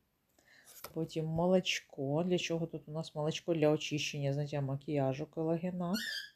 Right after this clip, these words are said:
Отакий очищувальний мус.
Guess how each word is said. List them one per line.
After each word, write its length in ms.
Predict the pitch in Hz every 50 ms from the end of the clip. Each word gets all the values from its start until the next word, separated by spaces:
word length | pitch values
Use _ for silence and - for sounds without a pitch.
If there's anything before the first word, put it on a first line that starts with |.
| _ _ _ _ - _ _ _ _ _ _ _ _ _ _ _ _ _ _ _ _ _ _ _ _ _ _ _ _ _ _ _ _ _ _ _ _ _ _ _ _ _ _ - _ _ _ _ _ _ _ _ _ _ -
Отакий 840 | 180 180 185 - - 190 185 185 - - 190 180 175 175 175 170 - _ - 175 165 170 -
очищувальний 880 | 170 175 - - 202 196 196 - - 180 160 165 156 156 147 151 151
мус. 880 | 156 160 165 165 160 147 143 147 180 220 - - - - - - -